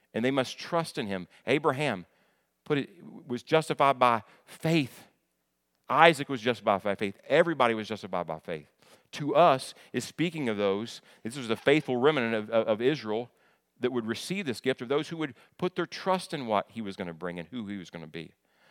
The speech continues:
Only those who repent and trust in God's indescribable of Je-, gift of Jesus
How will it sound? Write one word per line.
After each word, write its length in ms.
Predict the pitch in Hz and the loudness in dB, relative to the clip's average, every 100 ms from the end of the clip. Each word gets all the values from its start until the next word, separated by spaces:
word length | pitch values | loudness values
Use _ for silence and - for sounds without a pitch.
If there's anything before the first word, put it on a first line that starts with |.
| _ - | _ 0
Only 300 | 131 185 165 | 2 2 0
those 440 | 139 131 127 - _ _ | 2 2 -2 -8 _ _
who 220 | - 123 113 _ | -8 -8 -8 _
repent 500 | 110 113 - 156 160 - | -6 -4 -2 -2 -2 -2
and 160 | 113 | -6
trust 400 | - - 147 147 | -4 0 0 0
in 120 | 117 107 | -6 0
God's 320 | 123 127 127 | 4 4 2
indescribable 640 | 127 123 - 120 117 107 | -6 -8 0 0 0 -2
of 80 | 107 | -6
Je-, 300 | 95 127 117 113 | -8 -12 -12 -6
gift 200 | 120 - | -6 -6
of 100 | 95 | -10
Jesus 460 | 107 143 104 101 | -10 -10 -10 -12